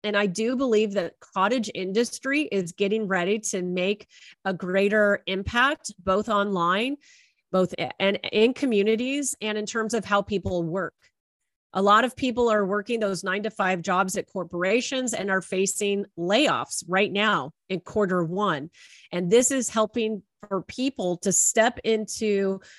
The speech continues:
the idea of chasing passion and things that they love and using it as a way to not just bring income, but for them to make impact, positive impact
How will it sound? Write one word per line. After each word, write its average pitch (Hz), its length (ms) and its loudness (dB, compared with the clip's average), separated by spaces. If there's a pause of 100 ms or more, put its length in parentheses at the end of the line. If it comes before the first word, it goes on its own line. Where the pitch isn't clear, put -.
(220)
the 190 200 4
idea 185 800 4
of 185 180 -2
chasing 214 640 -2
passion 214 600 -4
and 208 200 -4
things 220 300 0
that 208 180 0
they 180 240 0
love 185 520 2 (360)
and 196 220 -4
using 254 320 0
it 240 180 0
as 196 200 0
a 190 100 0
way 196 340 2
to 226 160 -6
not 202 320 0
just 190 500 -4
bring 202 300 2 (120)
income, 190 580 -2
but 185 180 -2
for 214 120 4
them 226 260 4
to - 140 -4
make 196 320 -4
impact, 202 680 -2
positive 233 460 2
impact 196 580 -4